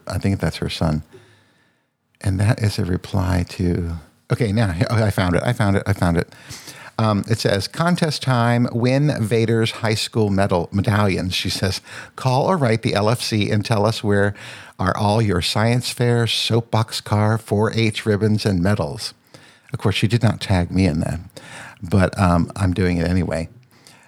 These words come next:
Um, and then Larry Vader didn't reply for, until, for a couple days later. He says, "Whoopsie, I didn't see this. I rarely use the Twitter these days since it's dead and all."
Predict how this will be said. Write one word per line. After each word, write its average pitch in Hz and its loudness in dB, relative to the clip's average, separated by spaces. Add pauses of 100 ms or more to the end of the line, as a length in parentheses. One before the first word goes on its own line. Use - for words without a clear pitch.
(160)
Um, 90 2 (800)
and 104 2
then 107 2
Larry 110 2
Vader 101 2
didn't 95 0
reply 90 2
for, - -2
until, 90 -4
for - -4
a 92 0
couple - 0
days 90 0
later. 90 2
He 92 -2
says, 85 0
"Whoopsie, 139 -2
I 120 0
didn't 131 0
see 147 -2
this. 117 0
I 107 0
rarely 120 2
use 110 0
the - -4
Twitter 117 0
these 95 -2
days 92 0
since - -2
it's 92 -2
dead 95 0
and 95 4
all." 82 -2